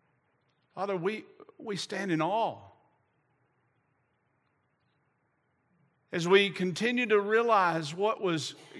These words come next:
given, we have to understand, and we, we think further, and we, we ask questions, and we realize, Lord, there must have been such a great and deep and broad debt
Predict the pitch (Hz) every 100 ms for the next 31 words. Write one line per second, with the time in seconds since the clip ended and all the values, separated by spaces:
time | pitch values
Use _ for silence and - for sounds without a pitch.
0 | 156 208 226 214 180 180 185 208 208 202
1 | 196 165 - 226 208 196 185 175 175 175
2 | 180 170 - 226 190 - - _ 175 -
3 | 240 233 208 180 180 180 151 - - -
4 | _ _ _ _ 185 202 196 147 196 226
5 | - - 220 220 - 214 185 185 185 196
6 | 247 226 190 185 165 226 220 214 180 180
7 | - 185 185 220 208 220 208 202 180 -
8 | - 233 - 208 185 170 196 220 220 -
9 | 185 156 156 208 202 - 180 165 190 190
10 | 190 165 156 190 208